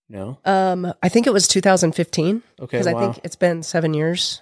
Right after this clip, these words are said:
Speaker 1: That's crazy.
Speaker 2: And they had just, they started with five students, and now it's well over five hundred.
Speaker 1: Wow, that's
Speaker 2: And
Speaker 1: crazy. So
Speaker 2: so
Speaker 1: is it a whole, like, like, I'm trying to picture it. Like, what is it? Like
Speaker 2: Okay.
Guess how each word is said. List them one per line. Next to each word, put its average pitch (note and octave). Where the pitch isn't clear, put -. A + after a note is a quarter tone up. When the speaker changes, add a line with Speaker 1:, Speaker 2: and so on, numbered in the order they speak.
Speaker 1:
That's B2
crazy. -
Speaker 2:
And G2+
they E3+
had E3+
just, -
they E3+
started F3
with D#3+
five D#3
students, F#3+
and D3+
now D3+
it's -
well D3
over C#3+
five C3+
hundred. C#3+
Speaker 1:
Wow, F#2+
that's D3+
Speaker 2:
And C#3+
Speaker 1:
crazy. A#2+
So A2+
Speaker 2:
so C#3+
Speaker 1:
is C#3
it C3
a B2
whole, F3+
like, A#2
like, B2+
I'm C3
trying D3
to B2+
picture A#2+
it. G#2
Like, G#2
what A2+
is G#2+
it? G#2+
Like A2
Speaker 2:
Okay. D3+